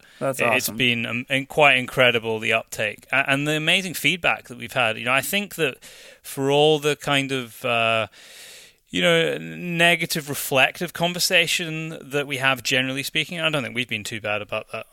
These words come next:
Speaker 2: o-, on this podcast. I think it's been, you know, generally very positive about how we can change and move forward into the future. But for all that kind of conversation that does get, uh, that, that does go on, I think,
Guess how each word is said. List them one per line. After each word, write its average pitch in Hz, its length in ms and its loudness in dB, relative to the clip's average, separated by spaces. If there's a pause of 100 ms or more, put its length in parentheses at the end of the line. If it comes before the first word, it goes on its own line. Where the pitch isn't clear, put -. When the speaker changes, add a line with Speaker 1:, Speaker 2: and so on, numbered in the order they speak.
(160)
Speaker 2:
o-, 123 160 -8
on 123 100 -6
this 120 140 -6
podcast. 113 400 -6
I 127 100 -12
think 120 60 -10
it's 110 80 -12
been, 104 320 -10
you 131 160 -10
know, 110 80 -8
generally 113 460 -4
very 113 280 0
positive 110 380 -4
about 107 200 -4
how 127 180 6
we 120 120 0
can 110 160 -10
change 123 380 2
and 110 80 -8
move 110 120 -8
forward 139 300 -2
into 113 160 -8
the 110 80 -10
future. 117 380 -8
But 113 180 -12
for 143 180 -2
all 151 280 8
that 131 260 4
kind 127 160 -2
of 120 80 -6
conversation 120 500 -2
that 113 140 -12
does 127 320 2
get, 117 380 -6
uh, 135 40 -12 (280)
that, 120 380 -8
that 120 140 -6
does 123 200 0
go 113 180 -2
on, 117 300 0 (800)
I 220 380 -2 (200)
think, - 680 2